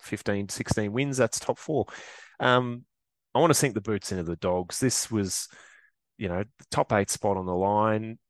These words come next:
Freo not flying, out of form, out of touch, coming into state. Uh, you know, yeah, they did build up this retro round. Sam Darcy got a debut, so there were club greats, uh, floating around the building.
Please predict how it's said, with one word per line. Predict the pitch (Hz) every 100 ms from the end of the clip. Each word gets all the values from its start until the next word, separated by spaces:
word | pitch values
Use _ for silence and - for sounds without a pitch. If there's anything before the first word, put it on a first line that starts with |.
| -
Freo | - 135 131 98 90 92
not | 101 123
flying, | - 104 98 101 110 90
out | 107
of | 107
form, | - 104 104
out | 104 98
of | -
touch, | - 98 -
coming | - 123 113 104
into | 98 95
state. | - 101 101 98 - _ -
Uh, | 101 98 98 101
you | 95
know, | 95
yeah, | 107 95
they | 87 104
did | 101 85
build | 98
up | 92 -
this | 92 -
retro | 104 - 104 98
round. | 110 120 117 113 - - - - -
Sam | - 123 117
Darcy | 110 113 113 131
got | 123
a | 117
debut, | 127 113 107 120 123 120
so | - 104
there | 107
were |
club | 98 - 113 113 - - _
greats, | 113 110 107 - - -
uh, | 110 104 101 101
floating | - 120 113 101
around | 104 107 110 101
the |
building. | 95 113 117 113 110